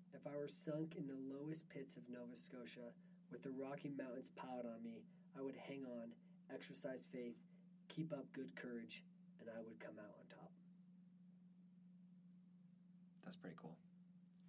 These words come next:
Speaker 2: That's like, yeah, that's faith right there, right? "I stood alone, an unlearned youth,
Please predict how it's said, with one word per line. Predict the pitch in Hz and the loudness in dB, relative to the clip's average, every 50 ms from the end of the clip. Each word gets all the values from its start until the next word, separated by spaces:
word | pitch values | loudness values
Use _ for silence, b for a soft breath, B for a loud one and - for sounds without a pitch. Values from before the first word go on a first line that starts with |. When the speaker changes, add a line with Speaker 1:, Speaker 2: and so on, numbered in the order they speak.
| - B B B B B B B B B B B B B B B B B - | -14 B B B B B B B B B B B B B B B B B 0
Speaker 2:
That's | 113 120 - - | 2 4 6 6
like, | 123 95 80 - - - - - - - - - - - | 6 4 2 0 -4 -8 -10 -12 -16 -16 -16 -14 -10 -6
yeah, | 80 78 76 - - B B B B B B B B - - - - - - - | -6 -4 -4 -6 -8 B B B B B B B B -14 -14 -16 -16 -16 -8 -4
that's | - 98 - - | -2 0 0 2
faith | - - - - - - - - | 2 2 2 2 0 -4 -8 -6
right | - - 165 | -4 -2 -2
there, | 160 170 180 180 185 | 0 0 0 0 -2
right? | - - - - - - - - - - - - - - - - - - B B B B B B B B B B B B B B B B B - - - - | -4 -6 -10 -12 -14 -14 -14 -14 -14 -14 -14 -14 -14 -16 -16 -16 -16 -16 B B B B B B B B B B B B B B B B B -16 -12 -6 0
"I | 87 - | 4 6
stood | - - - 151 147 | 6 8 8 10 10
alone, | 147 143 139 131 117 104 98 95 90 87 - - | 10 12 12 12 10 10 8 4 2 -2 -2 -4
an | 117 107 104 - - | -4 -4 -4 -2 0
unlearned | 123 131 135 127 127 123 123 123 123 117 117 | 2 2 2 4 4 4 4 6 4 4 4
youth, | 107 107 104 95 95 90 - - | 4 4 4 4 2 0 -2 -6